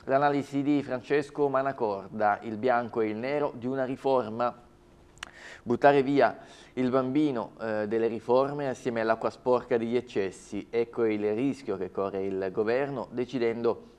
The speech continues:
che il modo migliore per superare il rischio del referendum promosso dalla C G I L sui voucher, ideati per pagare le prestazioni occasionali di lavoro, sia semplicemente un decreto che accolga in pieno le richieste del sindacato, niente più voucher per le imprese,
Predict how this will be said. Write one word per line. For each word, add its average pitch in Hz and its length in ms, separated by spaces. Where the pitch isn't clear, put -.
che - 80
il 107 80
modo 107 240
migliore 107 400
per 98 160
superare 120 920
il 151 220
rischio 151 300
del 131 100
referendum 131 600
promosso 110 840
dalla 120 300
C 117 120
G 107 100
I 123 140
L 110 120
sui 127 160
voucher, 98 480
ideati 107 440
per 101 160
pagare 104 340
le 101 100
prestazioni 101 500
occasionali 101 540
di 98 80
lavoro, 107 320
sia 139 540
semplicemente 131 640
un 113 100
decreto 127 460
che 123 100
accolga 110 380
in 107 160
pieno 127 280
le 117 100
richieste 104 480
del 101 120
sindacato, 104 760
niente 104 260
più 107 140
voucher 107 420
per 104 100
le 117 60
imprese, 95 480